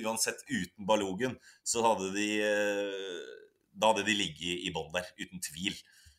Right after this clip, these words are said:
Selv om vi skulle kanskje gjerne sagt noe annet når, eh, Noah Holm spiller der, at han hadde tatt rollen og skåret like mange mål, men det,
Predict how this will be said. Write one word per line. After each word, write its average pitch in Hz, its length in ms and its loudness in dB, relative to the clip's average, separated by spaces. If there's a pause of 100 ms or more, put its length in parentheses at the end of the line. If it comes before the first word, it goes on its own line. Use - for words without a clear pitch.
(400)
Selv 95 220 2
om 92 100 -2
vi 95 120 -2
skulle 104 200 -2
kanskje 107 300 -2
gjerne 87 180 0
sagt - 240 -4
noe 87 140 0
annet 82 140 -12
når, 90 220 0
eh, 90 140 2
Noah 85 220 -2
Holm 87 240 -4
spiller 85 260 -6
der, 92 160 0
at 92 80 -4
han 90 100 -2
hadde 92 180 -4
tatt 87 200 -6
rollen 80 200 -4
og 90 120 -4
skåret 95 240 0
like 95 240 0
mange 92 200 2
mål, 113 180 2
men 120 140 0
det, 113 120 0